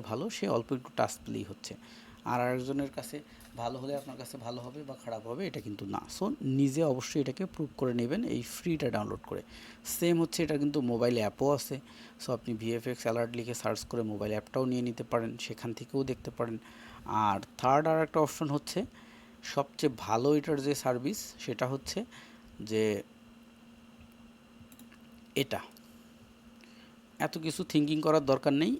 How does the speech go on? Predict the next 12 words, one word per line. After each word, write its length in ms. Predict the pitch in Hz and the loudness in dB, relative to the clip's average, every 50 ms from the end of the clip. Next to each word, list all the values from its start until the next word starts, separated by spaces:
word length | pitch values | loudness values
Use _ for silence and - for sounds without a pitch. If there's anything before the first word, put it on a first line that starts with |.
| - 147 | 2 2
এগুলা 300 | 143 139 147 151 165 196 226 269 - - - - - - - - - - - - - - - - - - - - 135 127 | 4 4 4 4 4 2 2 0 -4 -10 -18 -20 -20 -20 -20 -20 -20 -20 -20 -20 -20 -20 -20 -20 -20 -20 -6 -2 0 0
একশো 200 | - - - 147 139 | 0 0 -2 -2 0
পার্সেন্ট 280 | 139 123 - 143 135 - - | 0 0 0 -2 -2 -2 -2
শিওর। 200 | - 117 107 95 - - - - - - - - - 147 | -2 -2 -2 -2 -4 -12 -18 -20 -20 -18 -18 -8 -4 -2
এবং 100 | 147 151 143 - | 0 0 0 4
সারাদিনে 500 | - 139 135 139 139 139 143 143 160 170 147 - | 6 6 8 8 6 4 2 2 2 2 2 0
আপনি 180 | - - 156 160 - - - - - - - - - - - - - - - - - - - - - - - - - - - - - - - - - - - - - - - - - - | 2 2 2 2 2 -2 -8 -18 -20 -20 -20 -20 -20 -20 -20 -20 -20 -18 -18 -18 -20 -20 -20 -20 -20 -20 -20 -20 -20 -20 -20 -20 -20 -20 -20 -20 -20 -20 -18 -16 -16 -16 -6 0 0 2
on 100 | - 180 170 - | 2 2 4 8
করার 200 | 185 175 185 185 180 - | 10 10 10 10 10 10
পরে 180 | 170 131 110 123 175 214 - - - - - - - - - - - - - - - - - - - - - - - - - - - - - - | 10 10 10 10 6 4 0 -8 -16 -20 -20 -20 -20 -20 -20 -20 -20 -20 -20 -20 -20 -20 -20 -20 -20 -20 -20 -20 -20 -20 -20 -20 -20 -18 -16 -14
আপনি 180 | - - - 160 151 - - | -14 -4 -2 -2 -2 4 6
কয়টা 280 | 143 131 131 - 156 | 6 6 8 6 4